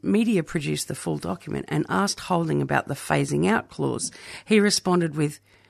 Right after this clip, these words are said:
"Give me a look at that," and denied he had ever seen the phrase. "The executive must have planted it on him," he claimed. The media had a field day.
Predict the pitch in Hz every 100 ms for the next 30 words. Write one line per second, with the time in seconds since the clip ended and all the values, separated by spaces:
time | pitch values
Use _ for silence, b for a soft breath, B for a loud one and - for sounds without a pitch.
0 | b - 269 190 185 160 147 - 139 131
1 | - b b b b - 165 160 151 151
2 | 165 165 156 151 131 - 147 139 151 -
3 | - 131 135 139 - - - - - -
4 | _ _ _ _ B B B 180 170 143
5 | 190 185 180 151 139 143 139 - 160 -
6 | 170 147 143 147 - - 135 131 135 143
7 | 139 - - - - - - - - -
8 | _ _ B B B B B B - 165
9 | 170 185 190 202 196 B - 160 151 -
10 | 147 - 73 69 - - -